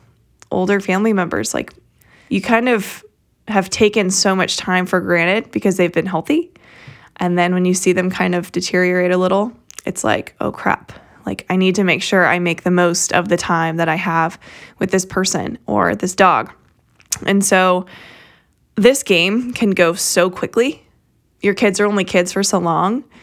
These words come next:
And I know, like, my parents are now empty nesters. Like, my two other sisters are still in college. Um, I've been obviously gone for a while. But I know, like, when you look back at it, a lot of things that parents kind of,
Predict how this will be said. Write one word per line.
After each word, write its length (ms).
And 140
I 100
know, 420
like, 200
my 120
parents 400
are 80
now 220
empty 240
nesters. 600
Like, 320
my 160
two 200
other 160
sisters 420
are 60
still 240
in 80
college. 580
Um, 200
I've 220
been 100
obviously 400
gone 220
for 140
a 60
while. 500
But 180
I 80
know, 300
like, 240
when 140
you 100
look 180
back 240
at 180
it, 100
a 60
lot 220
of 100
things 260
that 140
parents 520
kind 240
of, 280